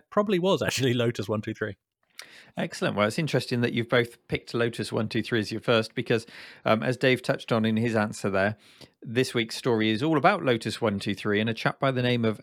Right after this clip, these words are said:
Speaker 2: Tavis Ormandy, I hope I'm saying that right, who loves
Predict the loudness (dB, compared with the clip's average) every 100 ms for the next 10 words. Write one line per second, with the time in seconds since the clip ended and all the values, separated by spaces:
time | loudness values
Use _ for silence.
0 | -14 -6 -4 -2 -2 -4 -4 0 0 0
1 | 0 -2 -2 -2 -2 -4 -4 -4 -2 -2
2 | -2 -2 -2 -2 -4 -16 -20 -20 -6 0
3 | 2 4 4 2